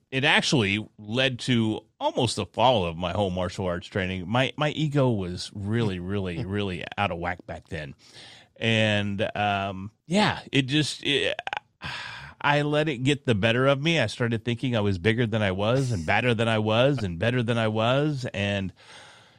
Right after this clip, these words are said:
Speaker 1: yeah, it was very, very ego driven because, and, and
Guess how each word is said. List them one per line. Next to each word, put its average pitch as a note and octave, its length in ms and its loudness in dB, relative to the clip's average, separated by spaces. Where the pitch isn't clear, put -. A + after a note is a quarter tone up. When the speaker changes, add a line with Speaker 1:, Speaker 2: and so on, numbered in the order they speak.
Speaker 1:
yeah, E3+ 340 8
it A#2+ 80 4
was C3+ 180 8
very, E3 260 6
very D3+ 260 6
ego C#3+ 360 4
driven G#2 340 4
because, C3 420 2
and, F#3+ 300 4
and F#3+ 240 2